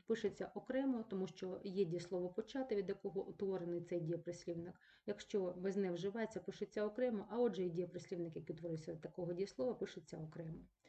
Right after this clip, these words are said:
Хто розуму не має, тому й коваль не вкує. Ось, немає. Давайте спробуємо замінити словом «нема». Хто розуму нема. М,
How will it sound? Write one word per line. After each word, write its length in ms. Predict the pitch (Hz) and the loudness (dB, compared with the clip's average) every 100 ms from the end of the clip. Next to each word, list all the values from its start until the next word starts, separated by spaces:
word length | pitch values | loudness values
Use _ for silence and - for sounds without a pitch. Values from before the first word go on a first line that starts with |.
| - - | -20 -20
Хто 200 | - - | 0 4
розуму 360 | 240 233 233 233 | 6 6 6 4
не 120 | 233 | 4
має, 280 | 240 269 208 | 4 4 2
тому 240 | 196 196 | 2 2
й 40 | 190 | 2
коваль 380 | - 175 170 165 | 4 4 6 2
не 200 | 165 165 | 0 -2
вкує. 480 | - 175 160 170 165 _ - - - - - | -2 -2 -2 -4 -8 _ -20 -20 -20 -20 -2
Ось, 380 | 190 180 170 - | 2 2 -2 -4
немає. 760 | 180 202 233 190 175 156 175 - - - | 0 2 4 2 2 -2 -4 -8 -16 -8
Давайте 420 | 190 202 220 220 | -2 0 0 -4
спробуємо 440 | - 202 180 185 | 0 2 4 2
замінити 420 | 180 190 233 262 | 4 4 4 2
словом 440 | 175 - 180 180 180 | 0 0 2 4 4
«нема». 320 | 180 170 160 - _ _ | 4 4 0 -4 _ _
Хто 220 | - 220 | 0 4
розуму 380 | 214 233 214 202 | 8 8 6 6
нема. 500 | 196 180 170 151 160 - _ _ | 6 4 4 0 -4 -12 _ _
М, 180 | 226 226 | -8 -8